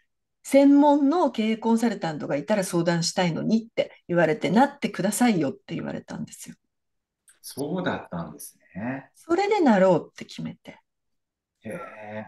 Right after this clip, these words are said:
Speaker 2: あ、
Speaker 1: うん。
Speaker 2: そうか。もうすべてが体験ですね。
Speaker 1: もう、もう泥臭く、もう、
Speaker 2: うん。
Speaker 1: もう全部ドロドロのゲロゲロな感じですよ。<laughs>
Speaker 2: いや、あの、まあ、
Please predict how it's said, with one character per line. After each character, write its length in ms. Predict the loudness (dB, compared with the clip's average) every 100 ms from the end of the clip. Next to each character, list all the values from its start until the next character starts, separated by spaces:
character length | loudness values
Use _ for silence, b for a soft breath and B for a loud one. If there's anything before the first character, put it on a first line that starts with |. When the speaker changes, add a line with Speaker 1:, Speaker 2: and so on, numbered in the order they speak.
| -18
Speaker 2:
あ、 240 | -10 -2
Speaker 1:
う 40 | 0
ん。 20 |
Speaker 2:
そ 80 | -2
う 180 | -10
か。 160 | -12 -10 -12 -18 _ _ _ _ _ _ -8
も 460 | -6 -6 -6 -8
う 20 |
す 260 | -10 -10 -6
べ 140 | -6
て 140 | -6 -6
が 140 | -8
体 380 | -14 -10 -8 -8
験 280 | -4 -2 -2
で 100 | -4
す 180 | -6 -8
ね。 460 | -8 -6 -6 -8 _ 2
Speaker 1:
も 260 | 6 6
う、 20 |
も 220 | 6 6 4
う 80 |
泥 400 | 0 2 2 2 -4
臭 360 | -6 -2 0 0
く、 500 | -2 0 2 4 2
も 600 | -2 0 4 6 4 2
う、 20 | -2
Speaker 2:
う 20 |
ん。 80 | -6 -12 -4
Speaker 1:
も 200 | 2 2
う 80 | 2
全 280 | 2 2 2
部 100 | 0
ド 160 | -2
ロ 120 | 0 2
ド 120 | 2
ロ 140 | 2
の 680 | 2 0 -4 -10 -12 -12 -12
ゲ 140 | -8 -2
ロ 80 |
ゲ 100 | 0
ロ 80 | 0
な 100 | 0
感 160 | -2 -4
じ 80 | -4
で 80 |
す 160 | -8 -12
よ。 60 | -20 _ _ _
<laughs> 640 | -8 -8 -12 2 2 2 -6
Speaker 2:
い 40 |
や、 280 | -8 -8 -10 _ -14
あ 120 | -10
の、 680 | -8 -6 -6 -4 -6 -8 -16 _ _ -12
ま 100 |
あ、 40 | -8